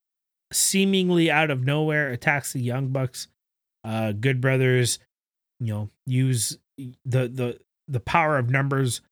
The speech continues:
a-, a-, and get one on 'em. Uh, Moxley coming to the ring to, to help out, uh, Phoenix. Again, just building that match, uh, next week at Beach Break.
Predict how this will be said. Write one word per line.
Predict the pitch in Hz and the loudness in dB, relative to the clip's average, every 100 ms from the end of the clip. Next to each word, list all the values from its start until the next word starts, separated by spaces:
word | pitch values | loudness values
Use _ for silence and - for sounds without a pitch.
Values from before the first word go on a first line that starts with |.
| _ _ - | _ _ -8
a-, | |
a-, | 113 120 113 123 120 | -6 -4 -2 -2 0
and | 120 110 | -2 0
get | 143 | -2
one | 123 127 117 | 0 -2 0
on | 123 123 | 0 0
'em. | 123 123 - _ _ _ _ | -2 -4 -6 _ _ _ _
Uh, | 107 110 107 107 107 | -6 -4 -2 -2 0
Moxley | 117 139 151 - 165 143 131 - _ - | 2 2 2 0 2 2 0 -4 _ -2
coming | 143 143 | 0 0
to | 131 147 | 0 0
the | 123 | 0
ring | 127 131 135 | 2 2 0
to, | - 135 | 0 -2
to | 123 127 | 0 -2
help | - 143 131 143 | 0 0 0 0
out, | 135 135 - - _ _ _ | 2 0 -4 -18 _ _ _
uh, | 113 117 | -4 -4
Phoenix. | - 151 147 143 139 - - - _ _ | -2 -2 0 0 0 -4 -6 -10 _ _
Again, | 123 110 139 143 120 | -4 0 2 2 0
just | - 143 - 113 | 2 0 0 -4
building | 107 135 139 143 135 | 0 2 2 2 2
that | 131 123 | 2 0
match, | 104 110 117 123 117 - - _ _ | 0 0 2 2 0 -6 -14 _ _
uh, | 98 104 | -6 -4
next | 104 117 123 - | 0 0 -2 -2
week | 120 120 | 0 0
at | 104 98 | -2 0
Beach | 113 - - | -2 -2 -4
Break. | 120 110 - | -2 -2 -4